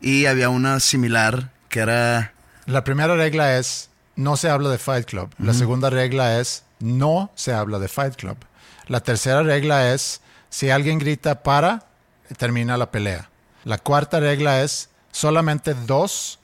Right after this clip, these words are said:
Speaker 2: hombres por pelea. La quinta regla es, una pelea a la vez. Sexta regla, no hay limas,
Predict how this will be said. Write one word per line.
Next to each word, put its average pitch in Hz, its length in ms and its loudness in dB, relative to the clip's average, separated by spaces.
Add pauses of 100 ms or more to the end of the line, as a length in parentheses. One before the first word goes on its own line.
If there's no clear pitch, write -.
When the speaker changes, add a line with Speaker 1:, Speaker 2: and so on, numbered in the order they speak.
(120)
Speaker 2:
hombres 139 560 -2 (120)
por 120 180 -4
pelea. 120 460 -2 (720)
La 107 140 -4
quinta 131 340 -2
regla 135 440 0
es, - 360 -6
una 151 300 -2
pelea 139 300 2
a 139 40 2
la 120 120 0
vez. 135 420 -2 (500)
Sexta 139 440 -2
regla, 147 480 0 (480)
no 131 280 2
hay 143 300 2
limas, 180 600 -2